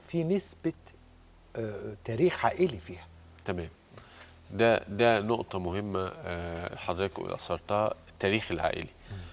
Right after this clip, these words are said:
Speaker 2: أولًا التاريخ العائلي مش لازم يبقى الأورام القولون، ممكن، آه، جدته جالها ثدي، آه، خالته كان عندها في المبايض،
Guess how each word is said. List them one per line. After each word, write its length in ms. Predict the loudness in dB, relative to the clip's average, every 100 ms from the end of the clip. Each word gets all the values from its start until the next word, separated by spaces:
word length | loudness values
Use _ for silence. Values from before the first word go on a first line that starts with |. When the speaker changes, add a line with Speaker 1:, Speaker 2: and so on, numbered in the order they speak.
| -14 0
Speaker 2:
أولًا 200 | 6 6
التاريخ 440 | 6 6 6 4
العائلي 500 | 4 4 4 2 0 -4
مش 220 | -4 0
لازم 240 | 2 4
يبقى 200 | 2 2
الأورام 360 | 0 0 0 0
القولون، 400 | -4 -6 -8 -8 -18 -20 -20 -20 -20 -10
ممكن، 440 | -8 -6 -4 -4 -6 -8
آه، 200 | -4 -2
جدته 460 | 0 -2 0 0 2
جالها 480 | 2 2 0 0 -4 -10 -20 -16 -4
ثدي، 360 | 2 2 2 -12 -18 -20 -20 -20 -20 -20 -20 -14 -2
آه، 840 | 0 2 2 0 0 0 -2 -2
خالته 560 | -2 2 2 2 -2 0
كان 140 | 0
عندها 680 | 0 0 0 2 4 4 2
في 140 | 0
المبايض، 480 | -2 2 8 8 6